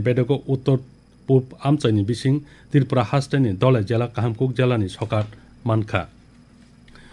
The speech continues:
केन्द्रनि साखाम ककचंलाइनक आगरतला गभर्नमेन्ट डेन्टल कलेज बिडिएस कोर्स आचुकथाय बांद्रायनो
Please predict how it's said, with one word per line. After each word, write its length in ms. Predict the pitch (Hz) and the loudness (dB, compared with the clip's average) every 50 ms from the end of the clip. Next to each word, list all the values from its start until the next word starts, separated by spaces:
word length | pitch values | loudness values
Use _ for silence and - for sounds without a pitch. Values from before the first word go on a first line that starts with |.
| - - - - - - | -20 -20 -20 -20 -2 6
केन्द्रनि 420 | 165 165 170 165 175 175 175 175 151 | 8 8 10 10 10 8 8 8 6
साखाम 380 | - - 185 185 185 170 156 139 - | 4 0 0 2 4 4 2 4 2
ककचंलाइनक 680 | 156 156 151 - 151 147 123 101 95 104 110 120 120 - - | 0 0 2 2 2 2 2 2 2 2 2 2 0 -2 0
आगरतला 420 | - 135 147 165 - - 147 143 131 110 107 | 0 4 4 4 4 4 4 2 2 2 2
गभर्नमेन्ट 500 | 123 123 135 135 135 143 143 143 135 135 | 2 4 4 4 4 4 4 2 0 0
डेन्टल 300 | - 127 127 127 135 131 127 - | 0 0 2 2 0 -4 -2 0
कलेज 280 | 107 110 113 107 101 120 135 151 151 - - - - - - | 0 0 2 2 2 0 0 0 -4 -10 -20 -20 -20 -14 -4
बिडिएस 400 | 120 131 139 131 151 160 165 160 - | 2 2 4 6 6 4 4 2 0
कोर्स 280 | - 147 143 139 - 143 | 0 0 0 0 -2 -2
आचुकथाय 480 | 143 123 123 127 - 147 139 - 131 110 104 | 0 0 0 -2 -2 -4 -2 0 0 0 2
बांद्रायनो 360 | 131 135 127 113 117 117 113 | 2 0 2 2 0 0 -2